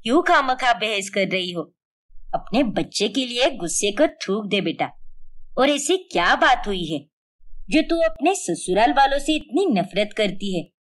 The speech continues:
हाँ बेटा, चली जाना वापस ससुराल। अपनी घर गृहस्थी को ऐसे मत उजाड़ बेटा। आप दोनों को क्या लगता है माँ पापा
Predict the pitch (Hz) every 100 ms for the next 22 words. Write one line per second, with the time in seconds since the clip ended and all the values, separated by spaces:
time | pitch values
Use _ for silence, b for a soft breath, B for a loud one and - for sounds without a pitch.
0 | _ _ _ 170 180 190 185 170 151 -
1 | - - - - _ - 185 247 240 254
2 | 240 220 208 196 190 - 170 180 165 151
3 | - _ _ - - - - 170 - 190
4 | 254 185 165 196 208 247 233 220 226 208
5 | 254 226 - 311 233 185 214 254 214 196
6 | 170 156 147 - - - _ _ _ _
7 | 339 247 254 302 294 294 359 - 311 254
8 | 440 392 381 269 262 233 208 208 196 -